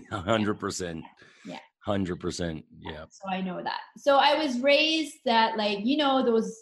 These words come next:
Speaker 2: those beliefs, those limited beliefs that you have to go to school, you have to succeed, you have to go to university after, you have to get a good job, blah, blah, blah, blah, blah.
Speaker 1: Mm-hmm.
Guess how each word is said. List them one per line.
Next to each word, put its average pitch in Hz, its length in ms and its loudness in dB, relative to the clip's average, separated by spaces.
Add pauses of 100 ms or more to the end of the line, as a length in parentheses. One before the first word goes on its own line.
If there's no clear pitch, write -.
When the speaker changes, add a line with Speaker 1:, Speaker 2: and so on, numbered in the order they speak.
(140)
Speaker 2:
those 226 200 0
beliefs, 262 480 0
those 202 200 -4
limited 208 340 -2
beliefs 262 360 0
that 190 160 -2
you 190 80 -6
have 170 160 -6
to 240 80 -8
go 277 140 -6
to 294 100 -4
school, 294 340 -6
you 233 140 -2
have 196 200 -4
to 240 60 -10
succeed, 254 540 -6
you 196 100 -4
have 190 240 -4 (100)
to 220 60 -6
go 220 440 -4 (320)
to 226 80 -4
university 262 680 -2
after, 247 380 0
you 233 120 0
have 180 180 -4
to 202 80 -8
get 202 120 -8
a 214 60 -6
good 220 180 -6
job, 208 480 -2 (280)
blah, 196 180 -4
blah, 190 100 -6
blah, 185 140 -6
blah, 180 80 -6
blah. - 480 -8
Speaker 1:
Mm-hmm. 87 160 -2